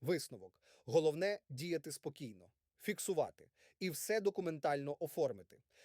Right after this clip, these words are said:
Європротокол — це зручно, але тільки якщо дотримані умови. Не погоджуйтесь на словах. Це може обернутись проблемами. Хочеш безкоштовний шаблон Європротоколу для друку?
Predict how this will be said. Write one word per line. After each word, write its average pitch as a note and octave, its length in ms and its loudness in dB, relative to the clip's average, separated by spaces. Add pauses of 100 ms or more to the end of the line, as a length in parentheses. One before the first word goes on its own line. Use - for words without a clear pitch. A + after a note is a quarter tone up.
(140)
Європротокол — E3+ 800 2
це G#3 140 0
зручно, E3+ 560 -4 (280)
але D#3 220 4
тільки A3 320 -4
якщо F#3 300 0
дотримані E3 540 -2
умови. C#3 520 -4 (380)
Не F3 180 4
погоджуйтесь E3+ 680 2
на D3+ 120 -2
словах. C3 460 -4 (320)
Це A#3+ 180 6
може A3 260 4
обернутись F3 640 0
проблемами. C3+ 600 0 (260)
Хочеш A3 400 8
безкоштовний F#3 720 0
шаблон F3+ 440 -2
Європротоколу E3 920 -2
для D3 180 0
друку? D3 440 -8